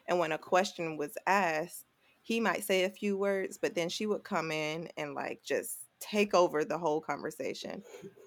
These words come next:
Speaker 1: Where when Michael was given a chance to, like, express himself and say something, he'd be like,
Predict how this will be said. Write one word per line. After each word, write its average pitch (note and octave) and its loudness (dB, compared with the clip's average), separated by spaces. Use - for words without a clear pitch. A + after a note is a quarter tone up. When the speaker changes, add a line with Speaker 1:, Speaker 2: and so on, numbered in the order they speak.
Speaker 1:
Where D#3 4
when E3+ 0
Michael F#3+ 2
was E3+ 2
given F3+ 2
a D#3 -4
chance F#3 -2
to, D#3+ 0
like, D3+ 0
express F3+ -2
himself D#3 -2
and F3 -8
say G#3+ 2
something, E3 -2
he'd G#3 -4
be G3+ 0
like, E3 -2